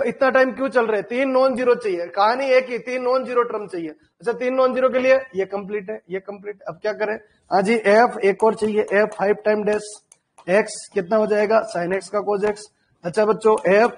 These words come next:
five टाइम dash zero की वैल्यू कितनी आ जाएगी? वन।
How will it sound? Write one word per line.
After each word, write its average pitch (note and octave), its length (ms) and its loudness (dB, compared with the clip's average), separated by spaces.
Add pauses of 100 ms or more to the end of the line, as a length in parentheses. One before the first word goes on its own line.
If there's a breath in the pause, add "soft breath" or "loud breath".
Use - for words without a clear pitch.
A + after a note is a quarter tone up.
five G#3+ 400 4
टाइम G3+ 260 0
dash F#3+ 320 0 (1700)
zero G#3+ 300 4
की A3+ 180 -2
वैल्यू G3+ 240 2
कितनी G3+ 260 -4
आ F3+ 80 -4
जाएगी? E3+ 280 -10
वन। G3+ 260 -6